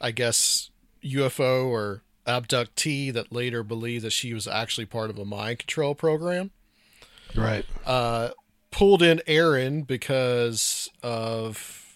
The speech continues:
Speaker 1: he had just done a couple of episodes on Saucer Life, one about a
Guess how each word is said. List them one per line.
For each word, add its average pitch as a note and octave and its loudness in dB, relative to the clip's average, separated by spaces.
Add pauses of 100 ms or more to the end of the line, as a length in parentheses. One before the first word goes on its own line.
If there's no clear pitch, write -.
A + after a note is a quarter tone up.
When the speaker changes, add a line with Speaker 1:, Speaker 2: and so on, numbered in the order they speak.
Speaker 1:
he C#3 -4
had C3 2
just C#3 0
done C3 0
a A2 -4
couple B2+ -4
of A2 -6
episodes A2+ -2
on A2 -6
Saucer C3 0
Life, G#2+ -4
one A#2+ -2
about A2+ -2
a A2+ -6